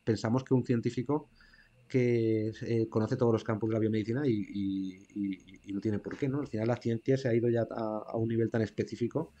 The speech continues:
que en general el que está trabajando con una proteína específica, con un tipo de,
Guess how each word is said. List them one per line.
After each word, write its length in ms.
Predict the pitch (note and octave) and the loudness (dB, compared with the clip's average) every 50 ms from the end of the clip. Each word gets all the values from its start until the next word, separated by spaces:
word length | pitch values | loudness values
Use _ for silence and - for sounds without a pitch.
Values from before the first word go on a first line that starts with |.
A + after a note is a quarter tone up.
| - - - - | -20 -20 -20 -8
que 120 | - - A2+ | -4 -2 -2
en 60 | - | 0
general 260 | - G#2+ G2+ G#2+ A#2 | 0 0 0 2 2
el 60 | A2 | 0
que 60 | A2+ | 0
está 100 | G#2+ A#2 G#2 | -2 -2 -2
trabajando 320 | - A2+ - B2 A#2 A2+ | 0 0 0 0 -2 -2
con 120 | G#2+ A2+ A2+ | 0 0 0
una 140 | A2+ G#2+ | -2 -2
proteína 400 | F#2+ - A#2 - - A2+ A2 A2 | 0 0 0 0 2 0 0 -2
específica, 500 | G#2+ - - G#2 - A#2 G#2+ A#2 B2 A#2+ | -2 -4 -4 -4 -2 -2 -2 0 0 0
con 120 | A2+ A2+ G#2+ | 0 -2 -2
un 80 | G#2 | -2
tipo 240 | G2+ A#2 A2+ - A2 | -4 -4 -2 -2 0
de, 320 | G#2+ G#2+ G#2+ G#2+ G#2+ - | 0 0 0 -2 -2 -6